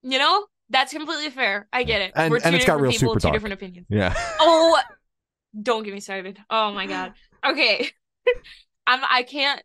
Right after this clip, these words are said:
Speaker 1: say anything to this because I don't wanna take away my points. I'm gonna, I'm gonna reply to you later. Okay? So
Speaker 2: <laughs> Okay.
Speaker 1: hold.
Speaker 2: Okay.
Speaker 1: I'll get back to you.
Speaker 2: Okay.
Speaker 1: Um, my number ten is Wargasm's Venom.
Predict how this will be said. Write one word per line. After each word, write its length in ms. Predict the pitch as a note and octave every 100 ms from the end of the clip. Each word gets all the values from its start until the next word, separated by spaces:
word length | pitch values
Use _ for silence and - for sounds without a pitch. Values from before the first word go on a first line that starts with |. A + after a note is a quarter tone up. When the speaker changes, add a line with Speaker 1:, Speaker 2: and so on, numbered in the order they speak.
| _
Speaker 1:
say 260 | - A#3
anything 300 | A3 G#3+ G#3
to 60 | G3+
this 260 | F#3+ F#3+ -
because 320 | G#3 G3+ F#3+
I 120 | G3+ G3
don't 120 | G3+
wanna 180 | G3 F#3+
take 240 | G#3+ F#3
away 180 | F#3+ F#3
my 200 | F3+ E3
points. 580 | E3 G#3+ G#3+ - - - _ -
I'm 160 | G#3
gonna, 120 | G#3+ G3
I'm 180 | F#3+
gonna 140 | G3+ G3+
reply 360 | G3 G#3 G3
to 60 | F#3+
you 160 | F#3 F3
later. 440 | F#3 E3 C3+ G2+ _ G#3
Okay? 340 | G3+ G3+ G3+ E5 G#3+
So 100 | G#3 F#3
Speaker 2:
<laughs> 60 | F3+
Okay. 260 | F3 E3 - -
Speaker 1:
hold. 460 | C#4+ C4+ G3+ G#3 C3
Speaker 2:
Okay. 220 | B2 - -
Speaker 1:
I'll 140 | A3
get 140 | B3+ B3
back 240 | A#3+ A3+
to 80 | G#3+
you. 60 | F3
Speaker 2:
Okay. 220 | C3 G#2+ F#2+ - -
Speaker 1:
Um, 420 | A#3+ A#3 A3 G3+ _ _ _ _
my 140 | B3 D4
number 220 | F4+ F4
ten 380 | E4 C#4 C4 B3
is 200 | - A3
Wargasm's 680 | G3 G#3+ A3 G#3 G#3 G3+ F3
Venom. 520 | F#3 E3+ D#3+ E3+ G#3+